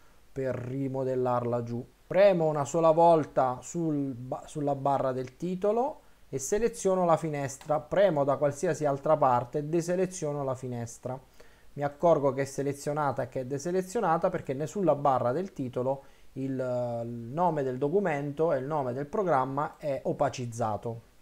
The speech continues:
Il nome del titolo è opacizzato. Una volta aperta la mia finestra, con un solo clic sulla barra del titolo seleziono la finestra, la deseleziono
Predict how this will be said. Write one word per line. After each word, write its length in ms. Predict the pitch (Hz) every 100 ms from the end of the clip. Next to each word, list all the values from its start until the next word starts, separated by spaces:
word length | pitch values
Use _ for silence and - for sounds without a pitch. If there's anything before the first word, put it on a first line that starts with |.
| -
Il 140 | 127
nome 500 | 147 160 143 127 120
del 220 | 123 151 -
titolo 340 | 143 139 135
è 80 | 120
opacizzato. 1000 | 113 110 - 110 110 110 107 113 117 - -
Una 200 | 151 202
volta 320 | 311 330 220
aperta 440 | - 190 170 - 151
la 120 | 156
mia 320 | 175 160 143
finestra, 920 | - 220 180 120 - - 156 214 254 - - -
con 300 | - 240 190
un 120 | 185
solo 320 | 185 330 320 208
clic 380 | 202 202 -
sulla 240 | 127 156 147
barra 420 | 147 156 - 127
del 240 | 143 190
titolo 540 | - 175 170 208 247 -
seleziono 1080 | - - 240 277 - - 190 175 165 175 -
la 280 | 135 131 123
finestra, 720 | - 135 123 107 - 117 120
la 180 | 156 220
deseleziono 1040 | 175 151 165 160 156 139 - 143 117 127